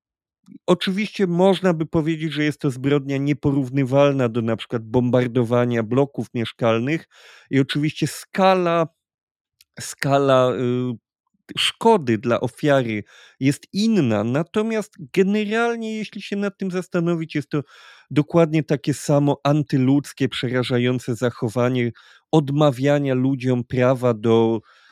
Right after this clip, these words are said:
e, bycia sobą, niezależnie czy chodzi o narodowość, czy o orientację seksualną, czy o wyznanie. E, to Rosja putinowska robi właśnie to,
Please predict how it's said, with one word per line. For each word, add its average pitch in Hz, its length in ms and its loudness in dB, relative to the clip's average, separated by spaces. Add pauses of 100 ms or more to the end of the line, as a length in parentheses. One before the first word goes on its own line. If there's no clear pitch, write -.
(180)
e, 113 140 -8
bycia 127 440 -2
sobą, 131 500 0
niezależnie 120 600 0
czy - 120 -12
chodzi 120 280 -2
o - 20 2
narodowość, 135 880 0 (100)
czy 117 160 -4
o 113 220 0
orientację 135 800 -2
seksualną, 127 720 -4
czy - 160 -6
o 107 60 -2
wyznanie. 143 760 -2 (480)
E, 120 100 -8 (120)
to 185 280 2 (160)
Rosja 160 640 2 (280)
putinowska 160 760 -2
robi 139 280 -2
właśnie 131 480 0
to, 123 140 -4